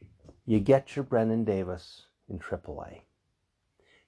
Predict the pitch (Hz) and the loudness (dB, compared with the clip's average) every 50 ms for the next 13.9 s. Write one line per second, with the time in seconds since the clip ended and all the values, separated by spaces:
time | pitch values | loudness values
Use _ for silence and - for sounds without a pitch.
0 | _ - 110 117 135 151 156 - - - - 139 127 127 123 120 120 117 117 117 | _ 2 4 6 6 6 4 2 -4 -14 -10 -6 -4 -2 0 0 0 -2 -2 -6
1 | 113 - _ _ _ _ _ _ _ _ _ _ _ _ _ _ - 107 101 92 | -10 -16 _ _ _ _ _ _ _ _ _ _ _ _ _ _ -4 -4 -2 0
2 | 104 104 104 101 104 101 104 101 92 98 98 95 87 90 90 82 - 87 85 82 | 0 0 0 0 0 -2 -2 -2 -2 -2 -2 -4 -4 -6 -8 -10 -10 -10 -8 -8
3 | 85 - - - _ _ _ _ _ _ _ _ _ _ _ _ - 101 101 101 | -10 -10 -14 -20 _ _ _ _ _ _ _ _ _ _ _ _ 4 4 4 4
4 | 95 92 104 92 92 90 87 - - - 95 92 85 80 80 87 87 87 87 95 | 2 0 -2 -4 -4 -6 -8 -10 -10 -8 -6 -4 -4 -4 -4 -4 -4 -6 -6 -8
5 | 98 - _ _ _ - 120 120 120 143 156 180 175 127 95 - - - _ _ | -10 -14 _ _ _ -10 -4 0 2 2 2 2 0 -2 -4 -6 -10 -14 _ _
6 | _ _ _ _ _ _ _ _ _ _ _ _ _ _ _ _ _ _ _ _ | _ _ _ _ _ _ _ _ _ _ _ _ _ _ _ _ _ _ _ _
7 | _ _ _ _ _ _ _ _ _ _ _ _ _ _ _ _ _ _ _ _ | _ _ _ _ _ _ _ _ _ _ _ _ _ _ _ _ _ _ _ _
8 | _ _ _ _ _ _ _ _ _ _ _ _ _ _ _ _ _ _ _ _ | _ _ _ _ _ _ _ _ _ _ _ _ _ _ _ _ _ _ _ _
9 | _ _ _ _ - - _ _ _ _ - - - 120 113 110 139 185 214 233 | _ _ _ _ -20 -20 _ _ _ _ -20 -12 -8 -6 0 6 8 10 10 10
10 | 247 240 247 254 247 240 226 226 208 180 - - - 135 143 143 - - - _ | 8 8 6 4 4 2 0 0 -2 -2 -4 -4 0 2 2 2 0 -2 -10 _
11 | - - - - - - - - - - - - - - - - - - - - | -20 -20 -20 -20 -20 -20 -18 -18 -18 -18 -20 -20 -20 -20 -20 -20 -20 -20 -20 -20
12 | - - - _ _ _ _ _ - 110 107 113 - _ - 110 110 117 117 113 | -20 -20 -20 _ _ _ _ _ -8 -6 -6 -6 -2 _ 4 4 6 6 4 2
13 | 110 - - - - 113 117 120 - - - - 120 113 113 110 107 | 0 -4 -8 -6 -2 0 0 0 -2 -6 -6 -4 -2 -2 -2 -2 -4